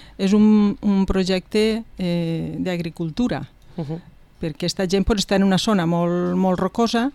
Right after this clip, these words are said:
Speaker 1: eh, que a, a part, a banda de que ja és molt difícil el, el cultivar, pues, les aules de les quals ells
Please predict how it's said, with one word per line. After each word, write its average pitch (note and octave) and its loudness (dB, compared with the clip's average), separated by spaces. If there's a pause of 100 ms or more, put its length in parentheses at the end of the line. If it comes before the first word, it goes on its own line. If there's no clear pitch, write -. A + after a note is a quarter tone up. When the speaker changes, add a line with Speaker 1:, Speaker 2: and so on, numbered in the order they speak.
(380)
Speaker 1:
eh, F3+ -2
que F#3+ -2
a, E3 -2 (360)
a F#3 -8
part, F#3+ -6
a G3+ -6
banda G3+ -2
de F#3+ -6
que F3 -8
ja F#3 -4
és F#3 -4
molt G3 0
difícil F#3 -4
el, F3 -6
el G3+ -6
cultivar, A3 -6 (600)
pues, G3+ 0
les F3+ -2
aules A#3 2
de F#3+ 0
les F3 -2
quals G3+ 0
ells G3+ 0